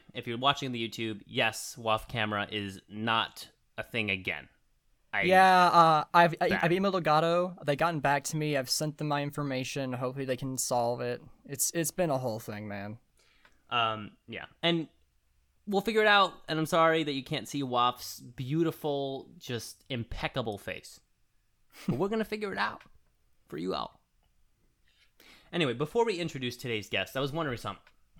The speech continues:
Speaker 1: All right, I was wondering something, and I was wondering it literally five minutes ago, and I was like, "No, no, no,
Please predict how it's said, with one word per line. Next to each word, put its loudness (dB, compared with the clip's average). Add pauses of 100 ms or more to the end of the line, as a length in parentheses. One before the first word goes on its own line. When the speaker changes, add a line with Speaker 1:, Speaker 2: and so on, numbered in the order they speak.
(480)
Speaker 1:
All -8
right, -6 (200)
I -10
was -8
wondering -4
something, -4
and -2
I 2
was 0
wondering 2
it 0
literally 2
five 2
minutes -2
ago, 0
and 0
I -2
was 0
like, -2
"No, 0
no, 2
no, -8